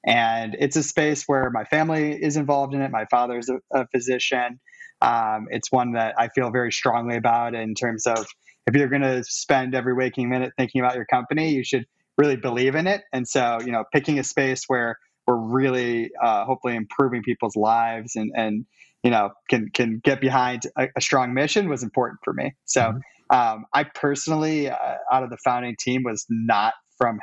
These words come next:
Speaker 1: healthcare from a career standpoint. I actually came from marketing. Uh, so I was very fortunate to be able to team up with a couple people that really knew this space in and out. Uh, Jacob Myers, Nathan Spoden spent, you know, a better part of a decade in healthcare consulting.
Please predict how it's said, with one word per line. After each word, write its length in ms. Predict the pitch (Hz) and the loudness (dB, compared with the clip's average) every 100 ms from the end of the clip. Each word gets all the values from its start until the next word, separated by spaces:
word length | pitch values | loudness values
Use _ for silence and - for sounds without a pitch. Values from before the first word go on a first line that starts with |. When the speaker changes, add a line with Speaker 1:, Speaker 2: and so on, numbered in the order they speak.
| 117 | 0
Speaker 1:
healthcare 460 | 107 - 180 214 208 | 0 0 0 0 0
from 180 | 131 117 | 0 0
a 240 | 110 104 98 | -2 -2 -4
career 280 | - 110 120 | -2 0 2
standpoint. 560 | - 160 175 196 208 - | 2 0 0 -2 -2 0
I 60 | 113 | 0
actually 180 | 117 123 | 0 -2
came 200 | 123 110 | -2 -2
from 240 | - 107 104 | -2 0 0
marketing. 540 | 107 117 165 170 190 - _ _ _ - | 0 2 0 0 -2 -8 _ _ _ 2
Uh, 380 | 135 123 107 107 | 4 4 0 -4
so 180 | - 131 | -2 0
I 300 | 117 120 135 | 0 0 0
was 160 | 123 | 0
very 240 | 127 143 139 | 0 0 0
fortunate 580 | 147 139 131 139 123 | -2 -2 -2 -2 -2
to 80 | 127 | -2
be 140 | 120 123 | -2 0
able 180 | 120 | -2
to 80 | 110 | -4
team 300 | 104 135 123 | -4 -2 0
up 160 | 120 120 - | 0 -2 -4
with 160 | 117 | -4
a 60 | 110 | -2
couple 260 | - 117 113 | -2 -2 -2
people 300 | 123 113 117 | -4 -2 -2
that 180 | 107 110 - _ _ _ | 0 -2 -4 _ _ _
really 460 | 123 123 170 165 156 | -2 2 4 4 2
knew 160 | 143 135 | 0 0
this 220 | 131 - | -4 -4
space 420 | - 120 117 - - | -2 -2 -2 -6 -2
in 180 | 135 120 | -2 0
and 120 | 113 | -2
out. 240 | 107 101 - | -2 -2 -2
Uh, 180 | 107 101 104 | -2 -2 -2
Jacob 340 | 123 120 113 | -2 -2 0
Myers, 440 | 123 143 139 123 117 | 2 2 2 -4 -6
Nathan 300 | 113 107 110 | -6 -6 -6
Spoden 480 | - 127 123 117 113 _ _ _ | 0 0 0 -4 -6 _ _ _
spent, 460 | - - 131 117 113 | -6 0 0 0 -2
you 60 | 123 | -4
know, 100 | 110 | -4
a 20 | |
better 220 | 104 117 | -2 -2
part 220 | 113 117 | 0 -2
of 60 | 113 | -2
a 60 | 107 | -2
decade 480 | 117 110 - 117 | -2 -2 -2 -2
in 80 | 110 | -2
healthcare 440 | 107 120 - 123 113 | 0 -2 -2 -4 -4
consulting. 720 | 117 - 127 123 - 120 117 | -4 0 2 2 -2 -4 -6